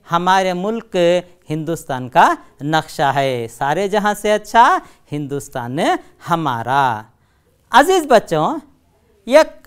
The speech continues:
और नक्शा आपके सामने, हमारे ही मुल्क का, हिंदुस्तान का ये नक्शा है। इस नक्शे के अंदर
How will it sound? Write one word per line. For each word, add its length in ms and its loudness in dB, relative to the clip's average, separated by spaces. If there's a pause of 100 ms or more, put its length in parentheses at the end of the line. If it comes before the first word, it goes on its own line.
(300)
और 260 10
नक्शा 380 4
आपके 320 2
सामने, 400 -2
हमारे 460 2
ही 120 -2
मुल्क 260 -4
का, 160 2
हिंदुस्तान 560 -4
का 120 -2
ये 100 -2
नक्शा 380 -6
है। 300 0 (280)
इस 240 -2
नक्शे 360 -2
के 140 -10
अंदर 380 0